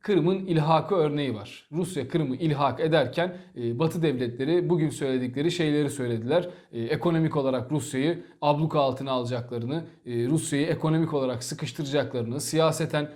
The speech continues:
e, izole edeceklerini söylediler. Hatta bu anlamda çabaladılar, bu anlamda adımlar attılar. Fakat pek de bir işe yaramadı. Rusya yine istediğini yaptı. Kırım'ı ilhak etti ve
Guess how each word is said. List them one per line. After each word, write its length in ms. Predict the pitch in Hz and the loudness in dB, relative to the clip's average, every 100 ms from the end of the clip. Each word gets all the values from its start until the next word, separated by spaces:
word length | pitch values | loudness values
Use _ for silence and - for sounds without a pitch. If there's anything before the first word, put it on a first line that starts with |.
| - - | -14 -8
e, 120 | 127 | -6
izole 460 | 127 160 175 175 | -2 2 4 4
edeceklerini 500 | 160 127 127 123 117 | 2 0 -4 -4 -6
söylediler. 520 | 113 135 117 113 156 175 - | -4 -4 -4 -2 -2 -2 -4
Hatta 380 | 196 202 202 180 | -4 0 4 4
bu 80 | 190 | 4
anlamda 500 | 180 170 151 135 117 | 4 2 2 -2 -2
çabaladılar, 760 | 170 165 170 170 156 135 156 | 0 4 4 4 2 0 0
bu 60 | 147 | 0
anlamda 380 | 151 151 147 143 | 0 0 0 0
adımlar 360 | 143 160 160 | 0 0 2
attılar. 380 | 131 113 147 175 - - | 0 0 -2 -2 -4 -16
Fakat 380 | - 156 127 120 | -6 -4 -4 -4
pek 220 | 175 160 | -4 -2
de 120 | 135 117 | -4 -2
bir 60 | |
işe 200 | 123 139 | -2 2
yaramadı. 380 | 151 120 113 156 | 2 2 0 0
Rusya 300 | 156 - 131 | 0 -2 -2
yine 260 | 135 139 135 - - | -2 -2 -6 -10 -8
istediğini 500 | 160 - 127 113 127 | -6 -2 -2 -2 0
yaptı. 400 | 147 - 185 180 | 0 0 -4 0
Kırım'ı 260 | 175 131 | 2 2
ilhak 400 | 165 147 147 127 | 0 2 2 0
etti 220 | - - | -6 -4
ve 140 | 165 | -2